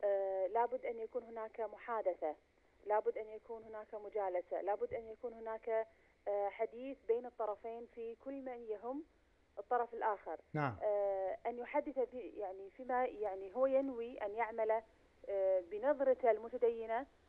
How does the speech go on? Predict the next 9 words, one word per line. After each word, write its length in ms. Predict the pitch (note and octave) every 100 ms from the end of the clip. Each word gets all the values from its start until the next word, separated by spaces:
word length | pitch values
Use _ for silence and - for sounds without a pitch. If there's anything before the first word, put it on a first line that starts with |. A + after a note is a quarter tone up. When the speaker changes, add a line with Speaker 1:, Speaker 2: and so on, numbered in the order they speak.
| _ _ -
Speaker 1:
آه، 420 | G#3 G3 F#3+ F#3 -
في 100 | A#3+
مستقبل 460 | A#3 - - A3+
الأبناء 460 | G#3+ - B3 A3+ - - _ -
أو 60 |
في 120 | G3 G#3
مستقبل 460 | G#3 - B3 A#3
العلاقة 400 | A3+ G#3+ A3+ A3
الزوجية، 560 | G#3+ A3 G#3 G#3+ F3